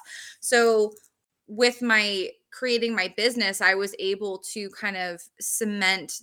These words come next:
the conventional knowledge base with the nutrition, the health and wellness of the body, with the health of the spirit through my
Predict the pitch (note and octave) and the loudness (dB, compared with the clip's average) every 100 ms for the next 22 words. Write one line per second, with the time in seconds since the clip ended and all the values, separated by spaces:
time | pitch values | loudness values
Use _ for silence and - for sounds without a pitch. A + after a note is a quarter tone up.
0 | F#3 F#3+ F3+ F3 - G#3 F#3 F3+ - F#3+ | -10 -8 -6 -8 -8 -6 -4 -6 -8 -10
1 | F#3 E3+ E3+ F3 - F3 F3 - F3 F#3 | -8 -6 -6 -8 -6 -4 -4 -6 -14 -12
2 | F#3 - F3+ - F3 F3 F3+ E3+ F#3 F3+ | -12 -6 -6 -4 -8 -6 -8 -8 -8 -12
3 | E3+ E3+ F3 E3 A3+ B3+ A#3+ A3+ F#3+ - | -12 -10 -10 0 4 4 4 -2 -4 -6
4 | E3+ F3 E3+ E3+ F3+ - F3+ F3+ E3+ - | -8 -8 -8 -12 -10 -6 -2 0 0 -2
5 | F#3+ F3+ E3 E3+ | -10 -10 -10 -12